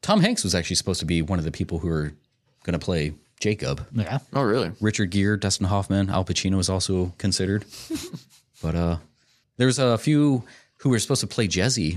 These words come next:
Speaker 1: which was Demi Moore, Madonna, Julia Roberts, and Jennifer Lopez. But, and it, uh, what I thought was kinda cool is Elizabeth Pena was one of the first people, well, was the first person to audition, or the first person that they saw, and she was a person who was casted for that out of, like, what, one of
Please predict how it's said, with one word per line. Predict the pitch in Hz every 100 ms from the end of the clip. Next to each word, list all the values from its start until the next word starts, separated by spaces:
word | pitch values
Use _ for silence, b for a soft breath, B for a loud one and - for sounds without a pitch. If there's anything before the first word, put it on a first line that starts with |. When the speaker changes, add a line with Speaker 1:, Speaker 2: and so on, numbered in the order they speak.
| 82
Speaker 1:
which | 98 -
was | 90
Demi | - 92 95
Moore, | 87 87 113 92
Madonna, | 85 82 85 110 104 -
Julia | 95 90
Roberts, | 82 78 107 117
and | 92
Jennifer | 87 87 90
Lopez. | 85 78 90 104 - B B B
But, | 90 85 - b
and | - 117
it, | -
uh, | 127 117 95 80 -
what | - 139
I |
thought | - 170
was | 151
kinda | 156 123
cool | - 117
is | 95
Elizabeth | 95 107 107 98 -
Pena | 107 107 107
was | 95 92
one | 95 92
of |
the | 87
first | 92 90
people, | 95 90 87
well, | 98 85 -
was | 113 -
the | 85
first | 92 87
person | - 95 98 95
to | 92 -
audition, | 82 82 82 104 104 B B B B
or | 80
the | 78
first | - 85
person | 85 82 78
that | 73
they | 80 82 _
saw, | - 82 80 90 b b b
and | 85
she | 76
was | -
a |
person | - - 80 -
who | 80
was | 73
casted | - - 78 87
for | - 85
that | 82 - B B B B
out | 85 80
of, | 78
like, | 78 -
what, | 78 -
one | - 82
of | 80 -